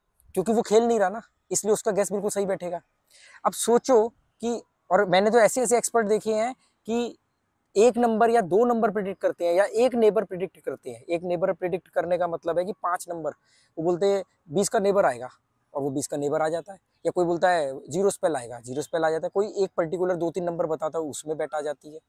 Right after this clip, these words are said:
कोई एक नंबर चुनता है, वो भी आ जाती है। ऐसा क्यों होता है? और अगर ऐसा हो रहा है तो फिर वो बर्बाद क्यों है? क्योंकि एक ओवर कॉन्फिडेंस काम करता है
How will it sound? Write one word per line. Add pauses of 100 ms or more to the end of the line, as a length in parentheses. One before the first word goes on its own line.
(360)
कोई
एक
नंबर
चुनता
है,
वो
भी
आ
जाती
है। (180)
ऐसा
क्यों
होता
है? (280)
और
अगर
ऐसा
हो
रहा
है
तो
फिर
वो
बर्बाद
क्यों
है? (800)
क्योंकि (160)
एक
ओवर
कॉन्फिडेंस
काम
करता
है